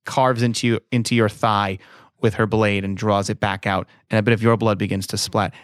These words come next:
and you hear Voldus cry, "No!" "Oh, you care for this child, Captain? I will bleed her in front of you until each drop is out of her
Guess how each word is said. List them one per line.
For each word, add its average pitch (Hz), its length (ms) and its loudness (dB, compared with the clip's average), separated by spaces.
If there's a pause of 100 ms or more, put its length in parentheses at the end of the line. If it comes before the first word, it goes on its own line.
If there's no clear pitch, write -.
and 120 140 2
you 110 60 2
hear 123 200 2
Voldus 110 400 0
cry, 107 260 0 (260)
"No!" 339 500 4 (400)
"Oh, 113 360 -2 (180)
you 180 160 0
care 175 320 4
for 147 120 0
this 110 220 -2
child, 143 520 2
Captain? 139 520 0 (300)
I 110 180 4
will 98 240 0
bleed 107 400 4
her 104 180 4
in 104 120 2
front 113 360 0
of 110 140 0
you 104 180 4
until 98 440 0 (180)
each - 380 2
drop - 580 0 (320)
is 98 160 -4
out - 300 -10
of 110 100 -14
her 110 220 -6